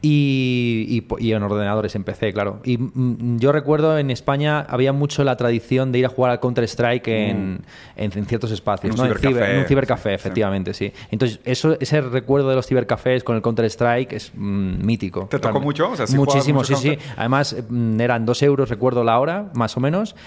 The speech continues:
Speaker 1: y, mm, a lo mejor salías con seis euros, te pasabas tres horas ahí con tus amigos y era fantástico, era maravilloso, sí. Yo llegué a tener bastante, eh, como soltura al final de,
Speaker 2: Sí.
Speaker 1: de coordinación mano-ojo a raíz de, de jugar al Counter-Strike muchísimas horas, sí.
Speaker 2: Mira.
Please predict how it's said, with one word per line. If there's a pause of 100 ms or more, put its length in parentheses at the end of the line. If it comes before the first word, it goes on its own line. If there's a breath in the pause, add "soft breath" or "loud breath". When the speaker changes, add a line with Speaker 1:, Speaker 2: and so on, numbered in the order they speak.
(120 loud breath)
Speaker 1:
y,
mm,
a
lo
mejor (160)
salías
con
seis
euros,
te
pasabas
tres
horas
ahí
con
tus
amigos (320 loud breath)
y
era
fantástico,
era
maravilloso,
sí. (140)
Yo
llegué
a
tener
bastante,
eh,
como
soltura
al
final
de,
Speaker 2:
Sí. (300 loud breath)
Speaker 1:
de (460)
coordinación
mano-ojo
a
raíz
de, (180 loud breath)
de
jugar
al
Counter-Strike
muchísimas
horas,
sí.
Speaker 2:
Mira.